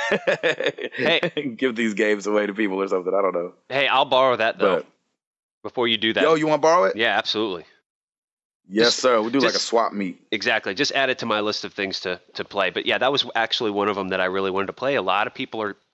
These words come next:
Speaker 2: are loving that game, and it's, it was kind of a sleeper game when it came to sales, but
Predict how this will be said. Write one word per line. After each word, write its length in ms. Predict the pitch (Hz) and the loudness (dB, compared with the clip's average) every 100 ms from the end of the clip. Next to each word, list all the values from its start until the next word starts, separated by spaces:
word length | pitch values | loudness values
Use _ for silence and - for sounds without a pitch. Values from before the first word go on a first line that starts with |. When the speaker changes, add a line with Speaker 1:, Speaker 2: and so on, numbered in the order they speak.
| _ | _
Speaker 2:
are 160 | 95 98 | -4 -2
loving 320 | 95 120 127 | 0 0 0
that 180 | 101 98 | -4 -4
game, 240 | 110 123 | -4 -2
and 100 | 107 | -2
it's, 140 | 95 - | -4 -8
it 80 | - | -8
was 120 | 101 | -8
kind 220 | - 110 113 | -6 -4 -2
of 80 | |
a 60 | 104 | -2
sleeper 380 | - 127 131 117 | -2 -2 -4 -4
game 280 | 98 104 98 | -2 -2 -2
when 140 | 95 | -6
it 80 | 98 | -6
came 180 | 104 98 | -8 -6
to 80 | 90 | -6
sales, 440 | - 127 113 98 | -2 0 -2 -4
but 220 | - 95 | -4 -4